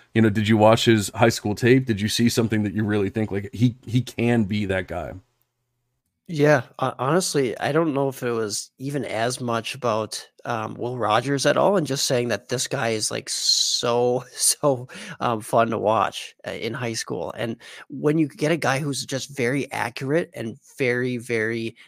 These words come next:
Speaker 2: dynamic as a rusher, and also he's not a rushing quarterback. Let me make that clear. He is a pass-first quarterback who also happens to be extremely dynamic on the ground.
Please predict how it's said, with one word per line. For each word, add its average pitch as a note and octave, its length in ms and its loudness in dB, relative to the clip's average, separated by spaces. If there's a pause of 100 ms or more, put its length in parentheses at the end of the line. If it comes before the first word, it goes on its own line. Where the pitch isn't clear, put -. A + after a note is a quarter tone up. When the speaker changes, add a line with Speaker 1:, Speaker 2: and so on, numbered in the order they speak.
(120)
Speaker 2:
dynamic A2+ 540 -6
as A2 120 -6
a G2+ 100 -4 (160)
rusher, F3+ 440 0
and C3 340 -2 (240)
also E3 320 0
he's E3+ 300 -4
not C#3+ 380 -2
a B2+ 80 -4
rushing A#2+ 540 -4 (220)
quarterback. - 600 -8 (360)
Let C3 120 -2
me C#3 120 0
make B2+ 180 -2
that G#2+ 200 -2
clear. C3 280 -4
He D#3 140 -2
is D#3 100 2
a G#2+ 80 -4
pass-first C3+ 800 -4
quarterback G#2 540 0 (180)
who C#3+ 120 -2
also C3+ 260 0
happens A2+ 420 -4
to B2 80 -8
be B1 140 -4
extremely G#2 500 -6
dynamic C#3 640 -4
on G#2 120 -2
the G#2+ 100 -6
ground. G#2 340 -2